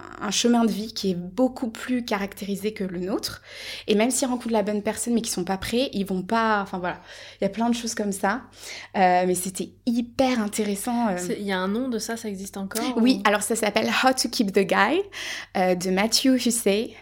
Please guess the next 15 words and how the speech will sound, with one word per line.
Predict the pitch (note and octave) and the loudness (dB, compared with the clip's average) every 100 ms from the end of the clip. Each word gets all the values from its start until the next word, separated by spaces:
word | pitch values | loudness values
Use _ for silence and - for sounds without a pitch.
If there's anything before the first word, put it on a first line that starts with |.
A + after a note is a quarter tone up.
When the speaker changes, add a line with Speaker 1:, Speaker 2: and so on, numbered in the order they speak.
| - | -12
Speaker 1:
qui | - F#3 | -4 -2
est | |
un | F3 E3+ E3+ | 0 2 2
gourou | G3 G3+ A3 | 2 2 2
londonien | G3+ F#3 F#3+ F#3 | 2 2 0 -2
qui | F#3 F3 | -4 -4
est | |
incroyable. | F#3+ F#3+ G3 F3+ F3+ E3+ E3+ - - - - | -4 -2 0 2 0 -2 -8 -12 -12 -12 -6
C'est | - - A3 | 0 0 4
onze | B3 C4 | 4 6
heures | B3 | 4
de | A3+ | 2
séminaire, | G#3+ G3 G#3 | 2 2 0
ça | F#3+ | -4
coûte | - | -6